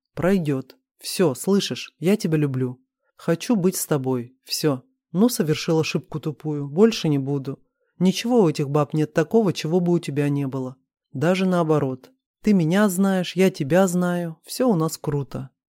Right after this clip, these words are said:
Все». Мне хочется его убить. Вот в этот самый момент я думаю, если я ударю его сковородкой по голове, и он ласты склеит, есть шанс, что меня оправдают? Состояние аффекта же или нет?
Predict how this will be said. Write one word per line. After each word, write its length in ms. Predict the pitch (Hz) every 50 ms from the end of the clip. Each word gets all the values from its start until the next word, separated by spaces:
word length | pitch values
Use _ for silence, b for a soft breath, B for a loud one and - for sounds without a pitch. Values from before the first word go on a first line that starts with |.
| _ _
Все». 380 | - - - 165 156 139 127 - _ _ _ _ _ _ _ _ _ _ _ _ _ _
Мне 300 | - 135 135 147 160 165
хочется 540 | 151 - - 156 151 - 156 - - - 165
его 220 | 165 156 156 170 175
убить. 480 | 165 151 143 160 151 - - - - _ _ _ _ _ _ -
Вот 240 | 147 165 160 -
в 80 | 143 165
этот 240 | 185 180 196 180 -
самый 300 | - 185 180 185 185 180
момент 480 | 175 175 175 180 180 190 196 190 -
я 140 | 160 175 175
думаю, 520 | 170 160 175 175 165 156 147 143 135 131 - _ _ _ _ _ -
если 440 | 160 160 147 151 175 165 - 170 156
я 180 | 156 165 165
ударю 320 | 160 156 147 165 165 160 156
его 220 | 147 143 143 165
сковородкой 580 | 160 - - 160 151 160 170 175 - - 160 143
по 100 | - 165
голове, 560 | 143 160 165 170 175 175 151 156 139 127 127 - _ _ -
и 100 | 156 165
он 160 | 180 180 180
ласты 380 | 175 170 160 147 - - -
склеит, 600 | - - - - 143 139 131 123 117 - - - _ _ _ _ _
есть 360 | 131 120 156 202 214 - -
шанс, 300 | - - 175 160 151 143
что 200 | - - - 160
меня 220 | 156 156 156 156
оправдают? 640 | 143 - - 160 151 156 151 151 139 127 117 - - _ _ _ _ _ _ _ _ -
Состояние 680 | - - 151 - - - 180 180 190 185 180 180 175 170
аффекта 460 | 160 - - 214 220 220 - 165 147
же 260 | 131 131 127 123 - _ _ _ _ _ -
или 200 | 151 147 160 165
нет? 460 | 170 160 143 127 117 120 - -